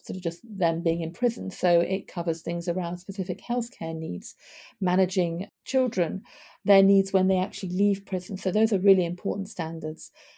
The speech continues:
And then equally, we have standards for young people as well, um, what's called the Beijing Rules. Those are the U N Standard Minimum Rules for the Administration of Juvenile Justice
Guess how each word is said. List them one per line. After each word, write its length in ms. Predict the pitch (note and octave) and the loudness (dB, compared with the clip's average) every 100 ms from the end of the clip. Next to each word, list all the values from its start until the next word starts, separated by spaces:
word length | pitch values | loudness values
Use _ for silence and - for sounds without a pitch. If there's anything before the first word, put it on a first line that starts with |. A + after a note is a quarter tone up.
| _ _ A3+ | _ _ 6
And 80 | |
then 100 | A3 | 6
equally, 480 | A3+ B3 - G#3+ G#3 | 6 2 2 4 4
we 140 | G3+ F3+ | 2 -2
have 180 | F#3+ | -2
standards 480 | - F#3+ F3+ F#3 F3+ | -2 0 2 0 -4
for 420 | - F3 E3 F#3 A#3 | -4 0 0 0 -2
young 360 | F#3+ F#3 F#3 | 0 2 0
people 380 | F3+ F#3+ F#3 E3 | -2 -8 -6 -6
as 140 | E3+ | -2
well, 440 | F#3 E3+ F3+ A3 - | -2 -2 -2 -6 -6
um, 420 | G3 F3 E3+ G3+ A3+ _ _ _ _ - | -2 -2 -2 -6 -8 _ _ _ _ -6
what's 220 | F#3+ - | -4 -6
called 240 | - F3+ | -8 -6
the 60 | F3+ | -2
Beijing 560 | F#3+ F#3 F3+ F3 F3 E3+ | 4 6 4 2 0 0
Rules. 440 | E3 G3 A3+ - _ - - _ | 0 0 -4 -8 _ -20 -20 _
Those 380 | F#3+ F#3 F#3 F3+ - - | 8 8 8 4 -8 -8
are 80 | E3 | -6
the 140 | E3+ | -2
U 120 | F3+ | 0
N 120 | E3+ | 0
Standard 340 | - F#3 F3 F3 | -2 -4 -2 -2
Minimum 340 | F3 F3 F3+ | 0 0 2
Rules 300 | F#3+ F#3+ - | 4 2 0
for 60 | F3 | -4
the 100 | F3 | -2
Administration 600 | F#3 F3+ - F3+ F#3 F#3 | 0 -2 0 0 0 -4
of 100 | F3+ | -4
Juvenile 440 | F#3 F3 E3+ E3 | -4 -2 -4 -6
Justice 640 | - D#3 - G3 A3 - | -6 -10 -8 -6 -6 -8